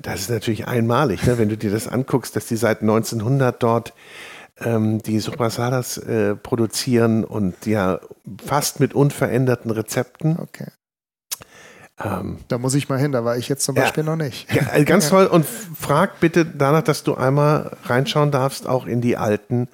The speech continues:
Speaker 1: Räumlichkeiten. Weil da sind noch die alten Produktionsanlagen, da sind sogar noch die alten Kontoführungsbücher,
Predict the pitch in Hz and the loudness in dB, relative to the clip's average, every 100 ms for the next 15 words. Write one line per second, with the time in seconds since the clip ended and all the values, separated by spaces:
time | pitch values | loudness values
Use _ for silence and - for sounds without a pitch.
0 | - - - _ 101 131 165 139 - 95 | -16 -20 -20 _ 2 4 4 0 -2 -4
1 | 82 - - - - - 107 110 143 156 | -4 -10 -16 -20 -6 0 2 2 0 0
2 | 139 - - 110 139 - 131 110 - 113 | -2 -2 0 -2 -2 -2 -4 -4 0 0
3 | 143 - 135 127 110 143 - - - 107 | 0 -2 -2 -2 0 -2 -6 -18 -2 0
4 | 107 165 - 151 127 117 - 131 98 107 | 4 4 4 2 4 2 0 -4 -2 0
5 | 120 - 135 131 - - _ - 165 196 | -2 0 -2 -2 -8 -20 _ 0 2 4
6 | 160 117 - _ - - 123 107 104 - | 4 4 0 _ -8 2 4 4 0 -4
7 | - 104 - 113 165 | -4 -4 0 0 0